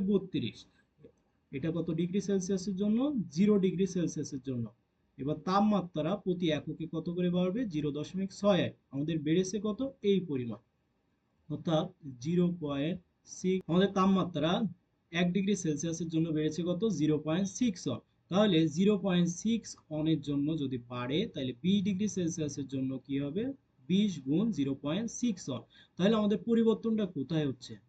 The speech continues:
যে তাপমাত্রা এখানে যে বিশ নিলাম, বিশের জায়গায় যদি অন্য কিছু থাকতো, সাপোজ বিশের জায়গায় আমার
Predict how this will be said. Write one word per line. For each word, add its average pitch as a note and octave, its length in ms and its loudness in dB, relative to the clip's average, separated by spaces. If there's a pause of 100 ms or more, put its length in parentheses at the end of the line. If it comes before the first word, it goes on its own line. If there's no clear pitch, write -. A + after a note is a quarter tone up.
(160)
যে C#3 80 -6 (140)
তাপমাত্রা F3+ 560 2
এখানে D3 300 -4
যে C3+ 120 -4 (120)
বিশ F#3 320 0
নিলাম, C#3+ 420 -2 (380)
বিশের F3 340 -2
জায়গায় C#3+ 380 0
যদি C3+ 120 -2
অন্য D3 280 0
কিছু F3 220 -2
থাকতো, C#3+ 380 -6
সাপোজ D3 420 -6
বিশের D3 300 -6
জায়গায় D#3 420 -2
আমার E3 140 -2